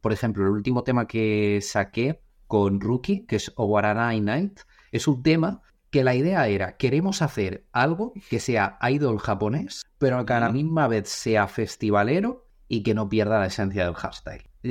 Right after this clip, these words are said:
Speaker 1: Te invito a escucharla porque es curioso, la verdad.
Speaker 2: Ya, ya, ya, ya lo escuché, sí.
Speaker 1: ¿Sí? ¿Lo escuchaste?
Speaker 2: <laughs> Sí,
Speaker 1: ¿Y qué
Speaker 2: sí.
Speaker 1: te pareció?
Speaker 2: Sí. Me gustó, ¿eh? De hecho, me puse a escuchar,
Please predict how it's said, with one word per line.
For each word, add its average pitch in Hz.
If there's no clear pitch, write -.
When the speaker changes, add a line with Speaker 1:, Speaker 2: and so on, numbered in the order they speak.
Speaker 1:
Te 135
invito 127
a -
escucharla 127
porque 98
es -
curioso, 95
la 147
verdad. 85
Speaker 2:
Ya, 151
ya, 151
ya, 147
ya 151
lo 143
escuché, 107
sí. 131
Speaker 1:
¿Sí? 240
¿Lo 208
escuchaste? 151
Speaker 2:
<laughs> 208
Sí, 135
Speaker 1:
¿Y 135
qué 135
Speaker 2:
sí. 123
Speaker 1:
te 131
pareció? 110
Speaker 2:
Sí. 139
Me 160
gustó, 196
¿eh? 214
De 196
hecho, 240
me 151
puse 170
a -
escuchar, 165